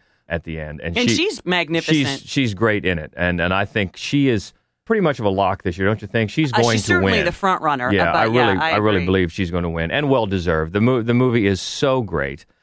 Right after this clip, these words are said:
Speaker 1: uh, so well put together and, and, and well directed, and, uh, she definitely deserves that nomination, probably the win. And then you go look back over her career, and she's had some memorable roles, of course.
Speaker 2: Alabama
Speaker 1: Alabama
Speaker 2: Whirly.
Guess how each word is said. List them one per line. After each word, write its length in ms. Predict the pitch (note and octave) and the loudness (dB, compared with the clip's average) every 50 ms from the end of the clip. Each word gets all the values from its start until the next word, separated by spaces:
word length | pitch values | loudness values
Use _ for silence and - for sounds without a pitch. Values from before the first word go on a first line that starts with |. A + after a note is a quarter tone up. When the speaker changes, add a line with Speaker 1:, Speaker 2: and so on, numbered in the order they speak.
| _ _ _ | _ _ _
Speaker 1:
uh, 100 | - F2 | -2 -2
so 200 | F2 - - C3 A#2+ | -2 0 0 0 2
well 200 | A2+ A2 G2+ F#2 | 2 2 0 0
put 180 | - - F#2+ D#2+ | 0 -4 -4 -4
together 440 | F2 D2+ D#2+ D2+ D2 C#2 D2 D2 C2 | -4 -4 -2 -4 -2 -2 -4 -4 -2
and, 200 | C2+ D#2+ E2+ D2 | -2 -4 -4 -2
and, 200 | B1 D#2+ E2+ D2+ - | -2 -4 -4 -4 -6
and 160 | D#2+ F2 E2+ | -6 -2 0
well 160 | F2 F2+ F2 | 0 0 0
directed, 500 | D#2+ E2+ D#2 D2 D2+ D#2 - - D#2+ D2+ | 0 -4 -6 -6 -6 -8 -8 -10 -10 -10
and, 300 | - - D#2+ D#2 D#2+ D#2 | -10 -10 -10 -10 -10 -10
uh, 240 | D#2 D2+ D2+ D2+ D2+ | -10 -8 -8 -8 -10
she 220 | E2 - - F#2 E2+ | -12 -10 -8 -8 -4
definitely 400 | E2 F#2 G2+ G2 F#2+ F2 E2 E2 | -2 -2 -2 -2 -2 -4 -4 -4
deserves 380 | D#2+ D#2+ D#2 E2+ E2 E2 D#2+ | -6 -4 -2 0 0 0 0
that 220 | D#2+ D#2 D#2 D2 - | -2 -2 -2 -2 -2
nomination, 540 | D#2+ D#2+ D#2 D#2 D2+ D2+ D#2 - F2 E2+ | -4 -6 -6 -6 -8 -10 -10 -10 -12 -10
probably 320 | D#2 F#2 F2+ F#2 E2+ E2 D#2+ | -4 -2 -2 -2 0 -2 -4
the 100 | D#2 D2+ | -4 -2
win. 260 | D#2 F2 F#2 E2+ E2+ - _ _ _ _ _ _ _ | 0 0 2 0 0 -4 _ _ _ _ _ _ _
And 80 | - F#3 | -2 -2
then 60 | A3+ A#3 | 0 2
you 60 | A#3 | 2
go 60 | F#3+ | 0
look 320 | F#3 E3 D3+ D3+ D#3+ D#3 - | 2 2 2 2 0 0 0
back 280 | - D3 C#3 C3+ A#2+ - - _ _ _ _ _ _ _ _ _ _ | -2 0 0 -2 -4 -8 -18 _ _ _ _ _ _ _ _ _ _
over 220 | - C3 B2 A#2+ A#2+ | -2 0 2 2 2
her 120 | A#2 A#2+ G#2 | 2 2 0
career, 580 | - - G#2 G#2 B2+ E3+ F3 B2+ G2+ F#2+ G2+ | 2 2 2 2 4 2 2 2 2 2 2
and 140 | D#2+ F#2 F#2 | 2 0 -2
she's 160 | - C3+ B2+ | -2 -4 -2
had 180 | A#2 B2+ A2+ G2 | -2 -2 -2 0
some 220 | - G2+ F#2+ F#2+ | 0 2 4 4
memorable 480 | G2 G#2+ C3 C#3+ B2 A2 G2 F2+ E2+ E2 | 4 4 4 2 2 2 2 2 2 2
roles, 300 | F2+ F2+ E2+ E2+ F2 E2+ | 2 2 2 2 0 -2
of 80 | F2 | -2
course. 100 | E2+ F#3+ | 0 2
Speaker 2:
Alabama 400 | - - - F3 E3+ F#3+ - - A2 G#2+ - | 2 2 2 2 0 0 2 2 2 4 4
Speaker 1:
Alabama 320 | F3+ F#3+ - - - - | 4 4 4 4 4 2
Speaker 2:
Whirly. 220 | A3+ - E3 D#3+ | 2 2 0 -2